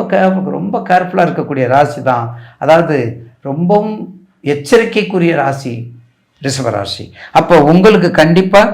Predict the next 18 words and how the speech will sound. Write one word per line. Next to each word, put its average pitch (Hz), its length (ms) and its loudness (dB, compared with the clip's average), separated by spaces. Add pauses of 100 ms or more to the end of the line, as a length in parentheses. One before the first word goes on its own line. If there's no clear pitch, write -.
(460)
ராகு, 147 300 6 (380)
குரு, 165 240 4 (160)
சனி, 180 280 4 (220)
ராகு, 147 300 6 (200)
குடும்பம், 131 400 -2 (140)
நல்ல 143 500 -4
குழந்தைகள், 120 460 -4 (120)
நல்ல 151 400 -2
புத்திர 131 240 -2 (120)
பாக்கியம், 117 400 -6 (300)
திருமணம் 156 420 0
ஆகாதவங்கள் 120 440 -2
திருமணங்கள், 127 560 -4 (380)
குழந்தை 156 340 2
பாக்கியம், 123 400 -2
புதுசா 180 380 -4 (160)
தொழில் 156 280 -4
செய்யறவங்களுக்கு, 123 600 -6